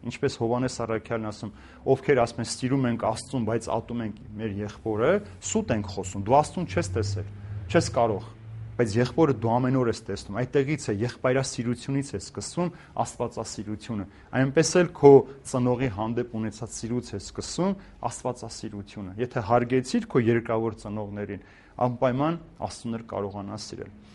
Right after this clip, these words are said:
Դավիթ մարգարեն այսպիսի մի խոսք ունի, ասում է. "Հայրս ու մայրս թողեցին ինձ, բայց Աստված ընդունեց ինձ"։ Ինչ է սա նշանակում, սիրելիներ, որ <clears throat> ծնողների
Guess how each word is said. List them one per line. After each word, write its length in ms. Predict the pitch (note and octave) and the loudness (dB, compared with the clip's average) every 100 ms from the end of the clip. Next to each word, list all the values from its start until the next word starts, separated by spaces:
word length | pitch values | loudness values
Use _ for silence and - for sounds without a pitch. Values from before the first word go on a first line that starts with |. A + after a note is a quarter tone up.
| - - | -20 0
Դավիթ 380 | C#3 D3+ F#3 B2+ | 8 8 8 2
մարգարեն 440 | B2 A#2 D#3+ D3 | 2 2 0 0
այսպիսի 380 | A2 - - C3 | -4 -6 -6 -2
մի 120 | A2+ | -2
խոսք 400 | G#2+ A#2 A#2 - | -2 -2 -2 -4
ունի, 200 | F#2 A#2+ | -4 -2
ասում 340 | B2+ - A#2+ A#2 | -2 -4 -4 -2
է. 60 | A2+ - - - - - | -4 -10 -20 -20 -20 -2
"Հայրս 380 | A#2+ C3 B2 - | 2 4 2 -4
ու 140 | A2+ | -6
մայրս 420 | G#2 A#2+ A2+ G2 | -4 -6 -8 -10
թողեցին 600 | - G#2 G#2 F#2+ - D#3+ | -8 -6 -4 -6 -6 -4
ինձ, 200 | C3+ G2 - - - - | -4 -6 -10 -20 -20 -20
բայց 240 | - G#2+ F#2 | -6 -6 -6
Աստված 480 | G2 - A#2+ C3 - | -10 -8 -8 -8 -8
ընդունեց 560 | G2 - F#2+ F#2+ - | -12 -12 -10 -10 -12
ինձ"։ 220 | F#2 - - - - - - - _ _ F#3+ | -20 -20 -20 -20 -20 -20 -20 -20 _ _ 2
Ինչ 160 | G3 | 2
է 140 | - G#2+ | 2 -4
սա 180 | - B2 | -2 -2
նշանակում, 680 | G2+ - G2 G#2 G#2 F#2+ - | -4 -6 -6 -6 -8 -10 -14
սիրելիներ, 560 | - G2+ G2 G2 G2 | -12 -12 -10 -12 -2
որ 240 | A2+ B2+ - - - - - - - - _ | 2 2 0 -20 -20 -20 -20 -20 -20 -20 _
<clears throat> 360 | - D#3+ B2 - | -2 0 0 2
ծնողների 480 | B2+ B2 C3+ B2+ | 4 6 4 2